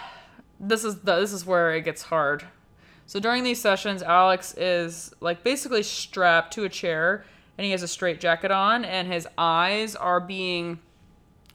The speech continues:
like, restricted from moving, like, they're, like, permanently open with a clamp, and it doesn't allow him to, like, blink or, like, you know, close his eyes at all.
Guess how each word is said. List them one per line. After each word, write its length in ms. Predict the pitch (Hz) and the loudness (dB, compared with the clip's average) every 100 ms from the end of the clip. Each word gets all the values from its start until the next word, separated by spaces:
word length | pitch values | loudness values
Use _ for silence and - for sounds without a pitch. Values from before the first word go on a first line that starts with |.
| - | -4
like, 200 | 190 170 | -2 -2
restricted 920 | 165 180 170 - 185 175 208 196 202 | -4 -4 -4 -6 -6 -6 -4 -4 -4
from 280 | 208 190 175 | -4 -4 -4
moving, 300 | 175 180 185 | -6 -6 -6
like, 180 | 175 | -4
they're, 180 | 185 175 | -2 0
like, 220 | 165 - | 0 -4
permanently 640 | - 202 190 196 185 185 - | -8 -4 -2 -2 -2 -4 -4
open 580 | 160 160 190 214 262 269 - - - - _ | -6 -6 -4 -4 -4 -6 -14 -20 -20 -20 _
with 200 | 196 202 | -2 0
a 60 | 180 | 0
clamp, 640 | 175 - 180 175 247 294 - - | -2 -2 0 2 0 -2 -10 -8
and 180 | 185 190 | -4 0
it 200 | 175 170 | -2 2
doesn't 320 | 180 170 185 | 2 2 0
allow 300 | 170 175 165 | 4 6 6
him 180 | 185 175 | 4 -2
to, 100 | 170 | -2
like, 240 | 156 165 | -4 -4
blink 420 | 165 190 185 185 - | -4 -2 -2 -4 -10
or, 300 | - 156 156 | -4 -2 0
like, 300 | 151 143 143 - | 0 -2 -4 -10
you 100 | 165 | -10
know, 80 | 147 | -6
close 220 | 180 165 | -4 -4
his 120 | 160 | 0
eyes 240 | 160 156 | 0 0
at 80 | 156 | 0
all. 320 | 151 143 156 | 0 0 -2